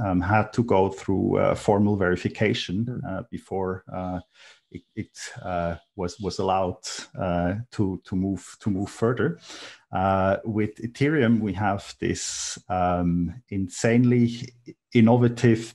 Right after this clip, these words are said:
Speaker 1: big experiment, um, where you also have, uh, a, a lot of things happening,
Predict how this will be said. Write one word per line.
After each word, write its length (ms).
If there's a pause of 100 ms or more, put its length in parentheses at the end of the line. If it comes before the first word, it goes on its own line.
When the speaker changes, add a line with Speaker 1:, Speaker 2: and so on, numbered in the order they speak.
Speaker 1:
big 200
experiment, 920 (100)
um, 460 (320)
where 100
you 100
also 380
have, 640
uh, 440 (200)
a, 140 (100)
a 60
lot 180
of 120
things 320
happening, 760